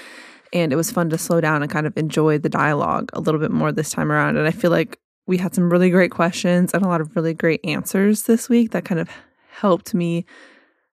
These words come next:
ground myself, I guess, while I was watching the episode. And so still everything we said, I think, on Sunday rings true.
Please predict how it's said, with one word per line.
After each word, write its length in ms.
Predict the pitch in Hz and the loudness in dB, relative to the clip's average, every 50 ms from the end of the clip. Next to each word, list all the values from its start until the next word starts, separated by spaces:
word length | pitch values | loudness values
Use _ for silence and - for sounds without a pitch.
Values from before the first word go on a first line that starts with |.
| _ _ _ _ _ _ _ _ _ - | _ _ _ _ _ _ _ _ _ -6
ground 380 | - 180 165 160 160 185 196 233 | 0 2 2 4 4 4 4 6
myself, 400 | 262 269 262 - - 320 320 - | 6 6 4 4 2 0 0 0
I 160 | 330 330 330 | -2 -2 -2
guess, 340 | 311 311 330 320 349 349 - - | -2 -2 -2 -2 -2 -4 -2 -2
while 120 | 185 180 | 0 2
I 40 | 175 | 2
was 100 | 185 190 | 0 0
watching 300 | 214 160 180 - - 196 | 0 -2 -2 -2 -4 -4
the 80 | 165 160 | -4 -4
episode. 500 | 160 - - - - 214 220 233 247 254 - - - - - _ _ | -4 -6 -6 -4 -2 2 2 2 2 0 -2 -10 -20 -20 -20 _ _
And 120 | 185 196 - | -2 -2 2
so 480 | - 185 170 165 165 165 160 160 170 - - - - _ _ _ _ _ _ _ _ _ - | 2 4 4 4 4 4 2 0 -2 -6 -12 -20 -20 _ _ _ _ _ _ _ _ _ -8
still 560 | - - - - 196 185 170 165 151 131 - - | -6 -4 -2 0 2 4 4 4 2 2 0 -2
everything 320 | 175 151 156 - 165 160 | -4 -4 -4 -6 -4 -4
we 80 | 156 160 | -4 -6
said, 220 | - 160 - - | -6 -6 -6 -6
I 60 | 196 | -6
think, 200 | - - 165 - | -6 -6 -6 -4
on 80 | - 190 | -6 -4
Sunday 240 | - 190 160 160 156 | -4 -2 0 0 0
rings 260 | 147 147 - 156 - - | 0 0 -2 -4 -4 -4
true. 360 | - 156 151 160 170 190 | 0 2 2 4 2 2